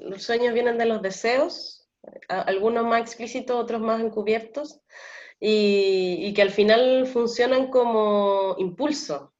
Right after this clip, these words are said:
impulso de acción. Como que hay algo en potencia ahí, que nos permite seguir avanzando, a veces de manera más pensada o más irracional,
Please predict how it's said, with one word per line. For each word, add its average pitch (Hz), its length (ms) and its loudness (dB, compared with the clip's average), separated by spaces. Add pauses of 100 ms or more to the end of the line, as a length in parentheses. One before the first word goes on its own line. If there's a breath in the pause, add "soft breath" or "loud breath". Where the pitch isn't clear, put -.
(1040)
impulso 240 460 -2
de 240 100 4
acción. 143 520 -6 (520 loud breath)
Como 202 200 0
que 220 80 4
hay 240 100 6
algo 262 180 4
en 254 100 0
potencia 208 720 2
ahí, 147 260 -10 (680 soft breath)
que 202 100 0
nos 208 120 2
permite 226 340 2
seguir 247 240 0
avanzando, 226 540 6
a 214 60 6
veces 220 260 -2
de 214 100 2
manera 214 340 4
más 226 140 0
pensada 233 600 -2
o 220 60 0
más 220 180 2
irracional, 214 720 0